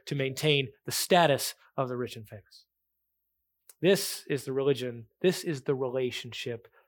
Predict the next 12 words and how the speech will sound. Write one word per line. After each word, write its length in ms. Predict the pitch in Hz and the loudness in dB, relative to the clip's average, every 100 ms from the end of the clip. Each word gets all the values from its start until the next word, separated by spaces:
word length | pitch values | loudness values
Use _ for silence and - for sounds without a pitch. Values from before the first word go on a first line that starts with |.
| _ - | _ -12
with 140 | 123 | -10
Jesus 420 | - 135 123 117 - | -6 -6 -6 -8 -12
the 100 | 123 | -10
Nazarene. 580 | 120 110 123 151 139 113 - _ | -10 -10 -6 -4 -4 -6 -20 _
So 100 | 165 | 0
we 60 | |
saw 180 | 160 202 | 4 4
the 80 | 170 | 2
threat 280 | - 202 208 | 4 2 2
to 80 | 156 | -4
the 60 | |
king, 400 | 139 156 165 196 | 0 0 0 -2